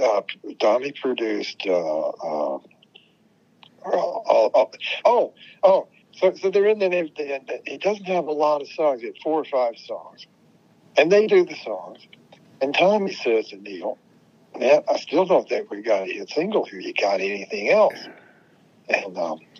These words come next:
and this is, I'm telling you this story secondhand because it's a famous story. And Neil says, "I started a song about Caroline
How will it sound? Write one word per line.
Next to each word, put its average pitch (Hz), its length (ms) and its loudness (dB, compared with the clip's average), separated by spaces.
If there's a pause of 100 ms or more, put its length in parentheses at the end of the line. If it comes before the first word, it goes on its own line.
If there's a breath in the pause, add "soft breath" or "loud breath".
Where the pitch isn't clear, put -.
(600 loud breath)
and 98 200 6 (180)
this 151 200 2
is, - 180 2 (540)
I'm - 100 4
telling 160 340 0
you 113 40 -10
this 101 160 -10
story 110 340 -4 (140)
secondhand 110 720 -6
because 95 420 -8 (400)
it's - 200 -14
a - 20 -18
famous 113 360 -2
story. 123 200 -4 (540 loud breath)
And 127 100 2
Neil 165 240 2
says, 135 220 -6
"I 123 140 6
started 180 440 2
a 143 60 -12
song 139 320 -2
about 113 240 -6 (160)
Caroline 127 520 -4